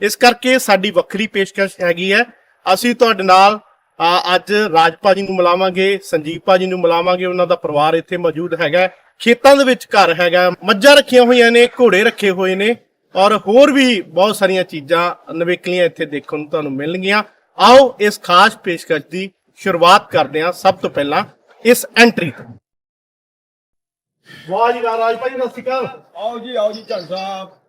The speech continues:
Speaker 2: ਵੈਲਕਮ।
Speaker 1: ਸਭ ਤੋਂ ਪਹਿਲਾਂ ਤਾਂ ਇਹਦੇ ਬਾਰੇ ਦੱਸੋ। ਇਹ
Speaker 2: ਇਹ ਹੈਗਾ
Speaker 1: ਘੋੜਾ
Speaker 2: ਜੀ ਆਪਣਾ ਘੋੜਾ ਰੇਵਨ।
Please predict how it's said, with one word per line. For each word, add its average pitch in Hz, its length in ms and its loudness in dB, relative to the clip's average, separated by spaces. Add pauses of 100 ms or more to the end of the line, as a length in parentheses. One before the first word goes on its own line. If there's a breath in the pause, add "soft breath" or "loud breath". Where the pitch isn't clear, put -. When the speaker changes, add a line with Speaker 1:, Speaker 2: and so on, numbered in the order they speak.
(560)
Speaker 2:
ਵੈਲਕਮ। 185 560 -8 (120)
Speaker 1:
ਸਭ 202 120 -6
ਤੋਂ 254 140 -6
ਪਹਿਲਾਂ 240 220 -2
ਤਾਂ 240 80 -6
ਇਹਦੇ 214 140 -6
ਬਾਰੇ 226 180 -2
ਦੱਸੋ। 190 320 -10 (1000)
ਇਹ 185 120 -6
Speaker 2:
ਇਹ 220 60 0
ਹੈਗਾ 190 160 6
Speaker 1:
ਘੋੜਾ 202 140 4
Speaker 2:
ਜੀ - 40 2
ਆਪਣਾ 202 280 2
ਘੋੜਾ 175 380 2
ਰੇਵਨ। 180 360 2